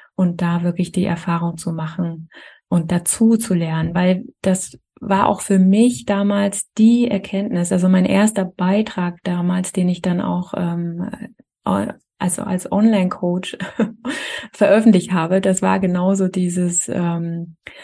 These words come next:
äh, die, der größte Feind der Angst ist das Handeln. Und das war für mich auch so diese Quintessenz aus allem, was ich da gelernt hatte.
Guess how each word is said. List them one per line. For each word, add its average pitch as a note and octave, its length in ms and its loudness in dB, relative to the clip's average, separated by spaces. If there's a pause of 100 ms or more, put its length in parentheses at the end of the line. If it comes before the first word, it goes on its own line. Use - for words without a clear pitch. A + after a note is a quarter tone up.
(240)
äh, F3 540 -2 (540)
die, E3+ 520 0
der F#3 160 -2
größte A#3 400 4
Feind F#3+ 340 2
der F#3 120 -2
Angst F3+ 280 -4
ist F3 180 -6
das - 280 -6
Handeln. E3 680 -2 (720)
Und F3+ 240 0
das F#3+ 180 2
war F#3+ 160 0
für G3+ 100 2
mich F#3+ 260 4
auch E3+ 100 0
so - 180 -4
diese F3 480 -2
Quintessenz F3 720 0
aus E3 200 -4
allem, F3 300 0
was E3+ 180 0
ich E3 140 -4
da E3+ 360 -2 (340)
gelernt F3 560 2
hatte. G3 340 -2